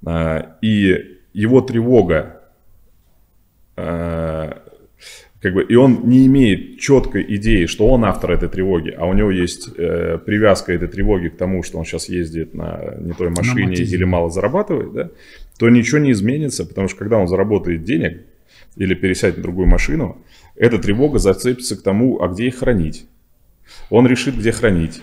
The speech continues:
Speaker 1: Она зацепится, а вдруг придут, отнимут. А, ну, как бы, и это бесконечное, бесконечное, э, ровно до того момента, пока он не задаст себе вопрос, если я автор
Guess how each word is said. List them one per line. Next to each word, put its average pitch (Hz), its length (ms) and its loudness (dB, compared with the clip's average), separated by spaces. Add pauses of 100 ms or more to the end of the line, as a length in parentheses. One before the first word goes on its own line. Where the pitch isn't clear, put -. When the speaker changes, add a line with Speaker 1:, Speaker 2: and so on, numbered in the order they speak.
Speaker 1:
Она 101 160 -2
зацепится, 107 760 0
а 90 60 4
вдруг 120 240 0
придут, 117 300 -2
отнимут. 82 420 -2 (360)
А, 85 280 -6
ну, 120 160 4
как 117 220 -6
бы, 92 140 -8 (160)
и 113 240 -4
это 110 280 0
бесконечное, 101 1000 0
бесконечное, 113 960 -4
э, 82 840 -10 (260)
ровно 104 440 6
до 87 100 -2
того 95 180 0
момента, 151 400 -2
пока 107 380 0
он 101 240 -4
не 92 100 0
задаст 92 360 -4
себе 87 100 -8
вопрос, 85 420 -8 (400)
если 110 280 0
я 104 220 0
автор 107 500 2